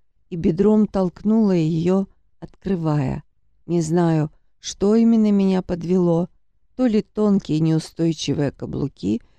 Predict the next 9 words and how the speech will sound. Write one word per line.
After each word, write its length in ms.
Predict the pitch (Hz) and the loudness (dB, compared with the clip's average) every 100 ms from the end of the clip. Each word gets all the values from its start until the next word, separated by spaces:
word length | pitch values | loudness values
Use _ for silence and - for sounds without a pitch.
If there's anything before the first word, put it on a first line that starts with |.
| _ _ | _ _
то 100 | 233 | 0
ли 120 | 220 | 2
отсутствие 760 | 208 208 - 202 - - 175 - | 0 -2 -4 -4 -4 -2 -2 0
умения 580 | - 190 190 170 160 | 0 2 2 2 2
носить 500 | 156 160 165 - 160 - | 2 0 -2 -4 -6 -4
тяжелый 480 | 170 160 160 135 117 | -4 0 0 0 -4
поднос, 640 | - 139 147 160 220 - _ _ _ _ - | -6 -8 -4 -2 -4 -8 _ _ _ _ -6
а 100 | 190 | 0
может, 460 | 220 208 196 - | 2 2 0 -4